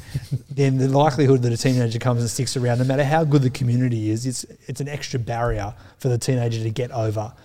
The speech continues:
in order to enjoy that community. So it is in these kind of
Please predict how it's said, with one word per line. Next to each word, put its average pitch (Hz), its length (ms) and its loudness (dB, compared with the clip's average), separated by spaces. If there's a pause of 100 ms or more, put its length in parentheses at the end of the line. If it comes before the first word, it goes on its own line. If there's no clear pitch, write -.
(120)
in 147 120 -2
order 120 180 0
to 127 140 -4
enjoy 117 360 -2
that 113 160 -6
community. 107 500 -8 (280)
So 127 280 2
it 135 80 2
is 139 500 2 (420)
in 135 180 -2
these 123 260 0
kind 127 160 0
of 120 100 -4